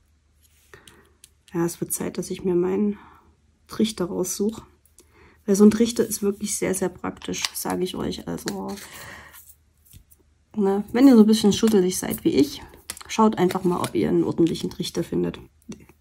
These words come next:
Das hilft wirklich Wunder. So, die dreitausendachthundertvierundfünfzig. Ähm.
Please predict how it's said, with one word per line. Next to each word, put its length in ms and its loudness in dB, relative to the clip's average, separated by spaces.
Das 200 0
hilft 320 6
wirklich 320 -2
Wunder. 300 4
So, 140 4
die 120 2
dreitausendachthundertvierundfünfzig. 2000 0
Ähm. 720 4